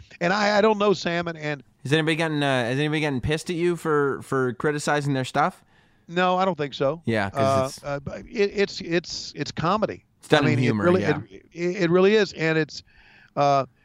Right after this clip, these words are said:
Speaker 1: I heard Scott Steiner was pissed at us.
Speaker 2: Yeah, I heard
Speaker 1: Uh,
Speaker 2: that too.
Speaker 1: Yeah, well, I mean, we're gonna find out 'cause I'm gonna be in Waynesboro, Virginia, October twentieth, I believe, and he's gonna be there too. So we'll find
Speaker 2: Oh,
Speaker 1: out
Speaker 2: boy.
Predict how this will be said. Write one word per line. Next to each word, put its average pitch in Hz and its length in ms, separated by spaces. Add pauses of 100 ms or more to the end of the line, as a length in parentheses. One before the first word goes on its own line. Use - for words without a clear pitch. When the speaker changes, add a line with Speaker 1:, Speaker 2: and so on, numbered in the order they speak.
(160)
Speaker 1:
I 151 140
heard 175 200
Scott 160 280
Steiner 196 320
was 143 100
pissed 110 300
at 90 180
us. - 280 (200)
Speaker 2:
Yeah, 151 240
I 151 60
heard 151 160
Speaker 1:
Uh, - 60
Speaker 2:
that 110 180
too. 101 260 (380)
Speaker 1:
Yeah, 123 300 (200)
well, 170 180
I 151 60
mean, 151 160
we're 180 120
gonna 156 140
find 151 320
out 139 280 (420)
'cause 139 140
I'm 143 80
gonna 147 120
be 135 120
in 123 100
Waynesboro, 131 460
Virginia, 123 640
October 120 520
twentieth, 156 460
I 104 120
believe, 101 340
and 107 100
he's 113 120
gonna 113 100
be 110 120
there 101 180
too. 117 280
So 92 140
we'll 101 160
find 98 300
Speaker 2:
Oh, 90 40
Speaker 1:
out 95 180
Speaker 2:
boy. 92 100